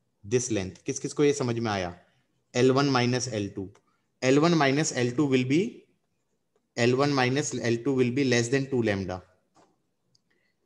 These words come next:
तो टू lambda से कम होते होते कहीं ना कहीं ये वन पॉइंट फ़ाइव lambda हो जाएगा। तो क्या हम ये कह सकते हैं वन पॉइंट फ़ाइव lambda हो जाएगा तो वहां पे क्या बनेगा? डिस्ट्रक्टिव इंटरफेरेंस। फिर और इधर चले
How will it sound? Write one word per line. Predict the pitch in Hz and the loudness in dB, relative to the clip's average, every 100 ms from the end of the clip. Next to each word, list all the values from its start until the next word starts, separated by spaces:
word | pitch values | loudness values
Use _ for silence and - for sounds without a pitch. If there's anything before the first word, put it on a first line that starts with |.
| _ _ | _ _
तो | 147 | -2
टू | 147 165 175 | 4 6 6
lambda | 147 147 147 | 4 4 2
से | 170 | 0
कम | 165 165 | 0 2
होते | 151 120 147 | 2 2 2
होते | 135 160 | 2 0
कहीं | - 120 | 0 0
ना | 139 | 2
कहीं | 143 143 | 2 2
ये | 147 | 2
वन | 156 135 | 2 0
पॉइंट | 135 147 147 | 0 -2 -2
फ़ाइव | 143 139 | 0 0
lambda | 139 139 139 143 | 2 0 2 2
हो | 139 | 2
जाएगा। | 143 156 165 - _ _ _ _ _ _ _ _ _ | 0 0 -4 -10 _ _ _ _ _ _ _ _ _
तो | 147 | -6
क्या | - 147 | 0 2
हम | 143 156 | 4 2
ये | 156 | 2
कह | 170 139 | 2 0
सकते | 139 - 180 | -4 -4 -2
हैं | |
वन | 151 139 143 | 0 0 0
पॉइंट | 160 160 | -2 -2
फ़ाइव | - 143 160 | 0 2 2
lambda | 143 139 139 | 0 0 0
हो | 123 | 0
जाएगा | 120 123 | 0 -2
तो | 139 | -2
वहां | 147 123 | -2 -2
पे | 139 | -2
क्या | 139 147 | -2 0
बनेगा? | 139 139 151 226 233 - _ _ _ _ _ _ - | 0 0 2 0 -2 -18 _ _ _ _ _ _ -6
डिस्ट्रक्टिव | 110 131 131 131 - 131 | -4 -4 -4 -4 -2 0
इंटरफेरेंस। | 123 117 117 117 107 110 - - _ _ _ _ _ _ _ _ _ _ _ _ _ _ 180 | 0 -4 -6 -6 -8 -10 -14 -20 _ _ _ _ _ _ _ _ _ _ _ _ _ _ 2
फिर | 185 - 135 | 2 -2 0
और | 143 180 175 143 | 4 4 2 -2
इधर | 135 143 | 0 2
चले | 139 123 | 0 2